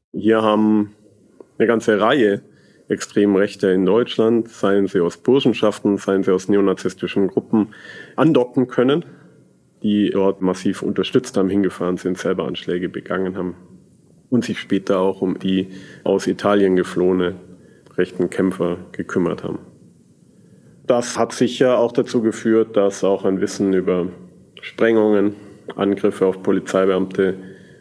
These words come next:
Attacken gegen staatliche Infrastruktur in der deutschen Rechten quasi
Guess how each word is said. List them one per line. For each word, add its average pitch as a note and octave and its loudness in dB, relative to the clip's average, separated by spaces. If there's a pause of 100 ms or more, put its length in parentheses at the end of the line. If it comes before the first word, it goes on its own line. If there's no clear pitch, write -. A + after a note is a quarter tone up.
Attacken G2+ -2
gegen F#2 2
staatliche F#2+ 0
Infrastruktur F#2 -2 (560)
in A2 2
der G#2+ 4
deutschen G2+ 2
Rechten F2+ -2
quasi F2+ -2